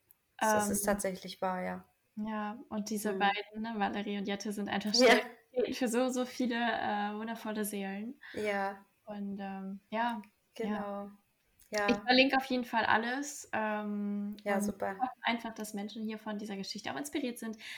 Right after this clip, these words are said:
Speaker 2: natürlich nicht nur ihr eigenes Herzensprojekt zu starten, aber auch alle Themen, über die wir
Speaker 1: Mhm.
Speaker 2: gesprochen haben, sich einfach zu
Speaker 1: Ja.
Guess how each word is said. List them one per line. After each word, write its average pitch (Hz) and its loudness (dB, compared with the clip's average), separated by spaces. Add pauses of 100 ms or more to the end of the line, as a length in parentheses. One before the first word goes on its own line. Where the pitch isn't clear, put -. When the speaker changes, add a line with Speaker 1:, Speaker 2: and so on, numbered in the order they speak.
(120)
Speaker 2:
natürlich 240 4
nicht 240 0
nur 202 -2
ihr 180 -6
eigenes - -8
Herzensprojekt 214 0
zu 196 -14
starten, 185 -4
aber 190 4
auch 202 -6
alle 208 0
Themen, 214 -2
über 202 -4
die 202 -4
wir 208 -2
Speaker 1:
Mhm. - -
Speaker 2:
gesprochen - -6
haben, 180 -4
sich - -12
einfach 190 -8 (560)
zu - -6
Speaker 1:
Ja. 208 0